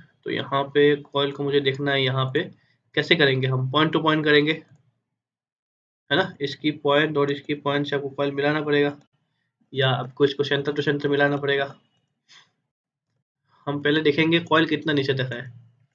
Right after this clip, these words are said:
ठीक है। तो यहाँ जो है हम,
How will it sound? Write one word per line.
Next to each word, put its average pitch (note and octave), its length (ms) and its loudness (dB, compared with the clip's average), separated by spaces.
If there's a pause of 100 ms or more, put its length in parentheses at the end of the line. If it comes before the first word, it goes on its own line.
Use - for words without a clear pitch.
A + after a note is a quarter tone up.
(840)
ठीक D3 120 -4
है। E3+ 100 -4 (380)
तो - 80 -8
यहाँ B2+ 460 -4
जो C3+ 160 0
है B2+ 180 -2
हम, D3+ 300 -4